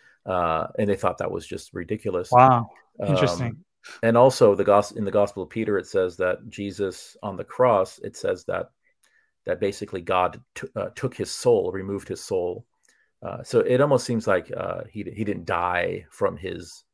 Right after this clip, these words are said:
Speaker 1: from
Speaker 2: Interesting.
Speaker 1: the actual ordeal of the crucifixion, that he was sort of raptured up into heaven. That's what sort of the, the sort of, uh, that's how one could read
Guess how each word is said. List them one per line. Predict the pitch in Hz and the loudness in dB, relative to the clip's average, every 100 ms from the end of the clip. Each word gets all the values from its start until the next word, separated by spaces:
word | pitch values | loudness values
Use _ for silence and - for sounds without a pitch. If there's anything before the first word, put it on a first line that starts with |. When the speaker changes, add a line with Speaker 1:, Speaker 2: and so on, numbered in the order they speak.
| _ _ _ | _ _ _
Speaker 1:
from | 156 | 0
Speaker 2:
Interesting. | 139 139 117 92 | 0 0 0 0
Speaker 1:
the | 92 | 0
actual | 92 - 98 95 | 0 -2 -4 -2
ordeal | 98 95 85 104 101 92 | -2 -4 -2 0 0 0
of | |
the | 90 | -4
crucifixion, | - 101 - - 117 - 85 | -10 -12 -12 -6 -6 -4 -10
that | 90 | -10
he | 92 | -10
was | 87 - | -12 -12
sort | 95 | -12
of | 85 | -8
raptured | 87 95 98 - 104 90 | 0 4 4 2 -4 -4
up | 87 | -6
into | 90 90 | -6 -4
heaven. | 104 98 87 85 | -2 -4 -4 -6
That's | 95 - | -6 -6
what | 104 - _ _ _ | -10 -10 _ _ _
sort | _ 107 101 | _ -10 -10
of | 95 | -10
the, | - - - _ _ _ _ - | -14 -18 -20 _ _ _ _ -16
the | 98 95 | -12 -10
sort | - 92 | -2 0
of, | 87 87 | 0 -2
uh, | - 50 - - _ _ _ | -2 -4 -8 -14 _ _ _
that's | 110 120 117 | 2 2 4
how | 117 | 2
one | 98 101 | 2 0
could | 104 87 | -4 -4
read | 101 110 101 92 | 0 0 0 -4